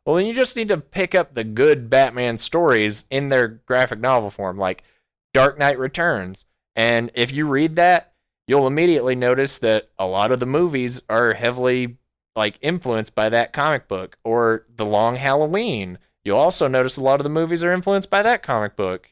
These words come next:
And then, yeah, like the Dark Knight and, uh, Dark Knight Rises and Batman versus Superman,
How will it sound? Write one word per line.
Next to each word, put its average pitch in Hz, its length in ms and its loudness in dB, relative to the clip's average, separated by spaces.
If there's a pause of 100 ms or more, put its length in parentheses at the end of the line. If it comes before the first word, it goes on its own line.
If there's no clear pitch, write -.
(160)
And 127 280 -2 (480)
then, 131 280 2
yeah, 131 320 4 (240)
like 156 180 4
the 147 100 2
Dark 143 360 2
Knight 160 580 0
and, 117 500 -4 (300)
uh, 104 380 2
Dark 127 260 2
Knight 127 180 0
Rises 127 680 0
and 104 560 -4
Batman 123 320 -2
versus 127 260 -4
Superman, 143 680 -2